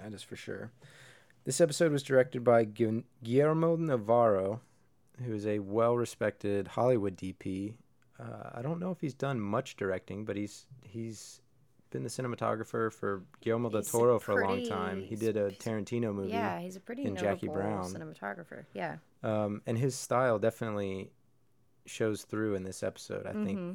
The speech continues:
Speaker 1: he did a fantastic job directing it. This episode was written by Tom DeVille, Brian Fuller, and Steve Lightfoot. Um, so yeah, let's get into our recap. This week, I think we're gonna, since everything's all over the board and people,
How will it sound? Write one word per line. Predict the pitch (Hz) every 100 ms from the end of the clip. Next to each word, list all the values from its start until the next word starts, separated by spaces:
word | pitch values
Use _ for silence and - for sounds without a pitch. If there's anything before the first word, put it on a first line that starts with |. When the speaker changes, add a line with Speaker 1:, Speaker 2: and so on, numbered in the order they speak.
| -
Speaker 1:
he | 107
did | 101 98
a |
fantastic | - 101 - 104 95 95
job | 90 92 87
directing | 95 98 - 90 87
it. | 92 _ _ _ _ -
This | 117 -
episode | 127 - 110
was | 101 95
written | 98 95 147 - 110 95
by | 92 87 90 98 - _ _ -
Tom | - 110 113
DeVille, | 110 101 98 95 104 - _ _ -
Brian | 104 101
Fuller, | - - 98 95 107
and | 107 92 95
Steve | - 101 92
Lightfoot. | 107 135 - - - - - - _ _ - - - - _ _ _ _ -
Um, | - - - - - _ - _ _ _ - - _ _ _ _ _ _ _ _ _ _ _ - - -
so | - 139
yeah, | 170
let's | 107 -
get | 127
into | 120 120 120
our | 117
recap. | 131 - 95 -
This | 147 151
week, | 175 160
I |
think | 143 156 151
we're | 131
gonna, | 131 123 120 120
since | - 120
everything's | 147 147 131 123 110
all | 110
over | 110 101
the |
board | 92 107 107 98
and | 101
people, | 110 - 107